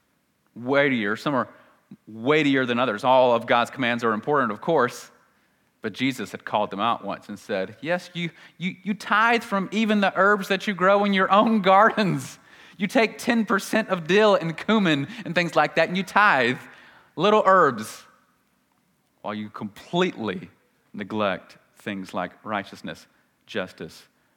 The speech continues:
mercy." So the rabbis discussed these things, debated them. They love to debate these things. All legalistic people do love to figure out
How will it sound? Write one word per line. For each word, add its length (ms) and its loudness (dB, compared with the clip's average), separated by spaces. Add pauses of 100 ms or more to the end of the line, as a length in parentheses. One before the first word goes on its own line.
mercy." 300 -10
So 120 -10
the 100 -4
rabbis 440 2
discussed 520 -2
these 160 -12
things, 340 -12
debated 560 -2
them. 140 -16 (280)
They 140 0
love 260 4
to 100 -10
debate 360 -10
these 140 -20
things. 300 -20 (520)
All 320 2
legalistic 600 -2
people 380 -10
do 280 -2 (500)
love 460 0
to 280 -8
figure 340 -6
out 220 2